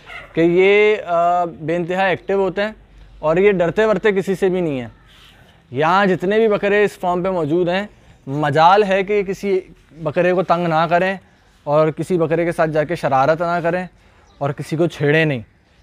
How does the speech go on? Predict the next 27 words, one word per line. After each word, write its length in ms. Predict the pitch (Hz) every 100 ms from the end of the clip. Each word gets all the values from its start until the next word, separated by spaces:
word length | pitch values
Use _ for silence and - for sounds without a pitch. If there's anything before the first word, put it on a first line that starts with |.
| _
ठीक 180 | 147 139
है। 180 | 196 196 _ _ _ _ _ _ _ -
हर 560 | - 165 220 226 220
बकरे 500 | 202 165 156 196 196
के 160 | - 240
अंदर, 440 | 202 202 208 208 226 302 294 240 135
हर 160 | 165 190
बंदे 400 | 156 160 190 196
के 60 |
अंदर 300 | 185 175 190
ये 120 | 196
जो 280 | 190 170 202
है 100 | 180
ना 160 | 160 185
जाके, 360 | 151 147 175
अ, 1080 | 175 - - - - - 139 143 143 139 139
शरारत 460 | 135 135 139 165 165
करते 260 | 151 151
हैं 120 | 190 240 - - - - _ _ _ _ - -
और 180 | 139
उसको 180 | 143 -
तंग 240 | 160 147 143
करने 240 | 131 143
की 60 | 143
कोशिश 300 | 139 156 -
करते 260 | 143 135
हैं 100 | 185